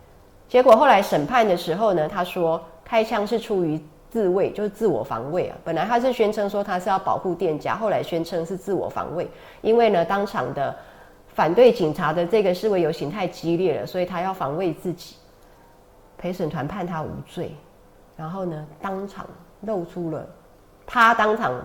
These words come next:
抱着他的律师露出满意的笑容。像这样的情形，我们会不会觉得就是这个死刑虽然听起来是可以预防犯罪，但是它是不是一个公平的执行？如果我们到现在还在使用这个几千年来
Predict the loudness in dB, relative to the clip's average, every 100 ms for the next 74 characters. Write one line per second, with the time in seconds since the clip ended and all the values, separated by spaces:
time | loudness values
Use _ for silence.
0 | 2 4 4 2 2 0 0 -4 -2 -2
1 | -2 -2 -4 -4 -4 -6 -6 -8 -8 -16
2 | -20 -20 -20 -20 -20 4 8 10 12 10
3 | 10 8 6 4 4 6 6 4 4 4
4 | 4 4 4 2 2 4 2 4 4 2
5 | -2 -20 -6 2 4 4 2 -2 0 -2
6 | -4 -4 -6 -4 4 8 8 6 2 0
7 | -2 0 0 0 0 -2 0 0 0 -2
8 | -4 -4 -4 -2 -2 0 0 0 -2 -2
9 | -2 -2 -6 -2 -2 -2 -2 -2 -4 -6
10 | -8 -10 -10 -10 -10 -16 -20 -20 -20 -12
11 | -2 8 10 10 8 6 6 6 6 6
12 | 6 4 6 4 2 0 -4 -2 2 2
13 | 2 2 0 0 0 0 4 4 6 4
14 | 2 2 0 0